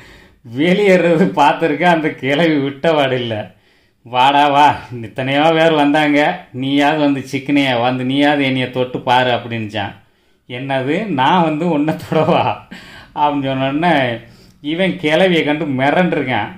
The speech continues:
கிழவி வந்து இவனை விரட்ட ஆரம்பிச்சிருச்சான். அஹ், பரவமுனியம்மா பாட்டி மாதிரி நல்ல கெத்தான ஆளா இருந்திருக்கு அந்த கிழவி. ரூமை சுத்தி சுத்தி சுத்தி சுத்தி விரட்டு தான். இவனும் தொந்தி இழுத்துட்டு ஓட முடியாம ஓடி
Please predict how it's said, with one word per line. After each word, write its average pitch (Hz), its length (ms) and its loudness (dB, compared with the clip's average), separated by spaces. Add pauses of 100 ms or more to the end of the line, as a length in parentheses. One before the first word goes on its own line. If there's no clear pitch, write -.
(360)
கிழவி 180 440 0
வந்து 156 380 -2
இவனை 190 320 0
விரட்ட 147 400 2
ஆரம்பிச்சிருச்சான். 117 640 -4
அஹ், 120 240 -4 (380)
பரவமுனியம்மா 151 800 2
பாட்டி 139 260 0
மாதிரி 147 520 0
நல்ல 147 320 0
கெத்தான 156 540 0
ஆளா 151 320 2
இருந்திருக்கு 127 380 -2
அந்த 127 140 -4
கிழவி. 117 400 -4 (680)
ரூமை 180 440 -2
சுத்தி 180 440 -2
சுத்தி 180 340 -2
சுத்தி 170 320 -4
சுத்தி 180 260 -2
விரட்டு 170 540 0
தான். 165 300 2
இவனும் 180 440 0
தொந்தி 160 400 -4
இழுத்துட்டு 175 580 0
ஓட 160 580 2
முடியாம 165 420 0
ஓடி 156 540 0